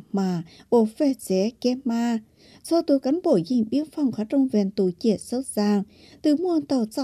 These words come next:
hòn đử, dễ bé ra trò ba nhua nên cho nên nhất trò sơ si giả.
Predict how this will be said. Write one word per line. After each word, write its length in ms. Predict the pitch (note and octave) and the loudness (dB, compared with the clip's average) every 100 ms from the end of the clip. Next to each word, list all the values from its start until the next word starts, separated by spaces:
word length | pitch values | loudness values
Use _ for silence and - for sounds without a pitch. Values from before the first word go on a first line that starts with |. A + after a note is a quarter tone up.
| C4 | -6
hòn 240 | - G#3+ G#3+ | -2 -2 0
đử, 240 | A3+ G#3+ F3 - C#4 | 4 4 2 -8 -2
dễ 140 | A#3 G#3 - | 2 2 0
bé 180 | E4+ F#4 | -6 -6
ra 140 | D#4+ B3 | -8 -6
trò 160 | - F3 - | -4 -6 -4
ba 80 | E4 E4 | -2 4
nhua 220 | C#4 B3+ | 4 6
nên 260 | B3+ A#3+ | 6 4
cho 140 | A3 B3+ | 2 2
nên 360 | B3+ C#4 B3 | 4 6 6
nhất 160 | A#3+ F4+ | 4 0
trò 180 | G#3 F#3+ | -2 -2
sơ 280 | - C#4 G#3 | -2 -2 -2
si 280 | - D4+ A#3+ | -2 -2 -2
giả. 440 | - F#3+ E3+ | -2 -2 -2